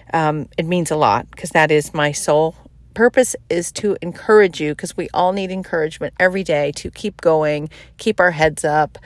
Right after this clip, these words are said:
um, enjoy the day and love our family and chase our dreams, all of it. So today I'm gonna talk about believing.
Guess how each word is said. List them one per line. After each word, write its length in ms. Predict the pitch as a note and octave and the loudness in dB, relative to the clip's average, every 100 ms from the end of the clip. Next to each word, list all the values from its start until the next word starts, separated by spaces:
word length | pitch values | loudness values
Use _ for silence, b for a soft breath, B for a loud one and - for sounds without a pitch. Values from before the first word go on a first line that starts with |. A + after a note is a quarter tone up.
| B B B B | B B B B
um, 380 | D3 D#3 D3+ D3 | -8 -6 -6 -8
enjoy 480 | D#3+ D#3+ D3+ F3+ F#3 | -6 -6 0 2 4
the 120 | F#3 | 2
day 640 | E3+ F3 E3 E3 E3+ E3+ E3 | 0 0 2 2 2 2 2
and 280 | B2 C3 - - | -2 -6 -8 -14
love 340 | D3+ D#3+ E3 | -2 4 4
our 140 | F3 D3+ | 4 0
family 720 | - E3+ F3 F3+ F#3 F3+ F3 | 0 0 0 0 0 0 0
and 180 | B2+ B2 | -2 -2
chase 300 | F#3 F#3 D#3+ | 0 0 0
our 100 | C#3 | -2
dreams, 500 | C#3 F3 F#3+ F#3 - | 0 0 0 -4 -2
all 220 | - F#3 D#3 | 2 4 2
of 100 | C3+ | 0
it. 160 | A2+ B B B B B | -4 B B B B B
So 200 | - A3 | 0 2
today 880 | G#3 - F#3+ B3 C#4+ G3+ F3 F3 F#3 - b b _ _ _ _ _ - | 2 0 2 4 6 4 2 2 0 -6 b b _ _ _ _ _ -4
I'm 140 | G3 | -2
gonna 200 | F#3+ F3+ | -2 -4
talk 240 | - E3+ - | -4 -6 -4
about 220 | F3 - | -6 -6
believing. 560 | D3+ D3 D#3 C3+ C#3+ | -6 -6 -8 -10 -14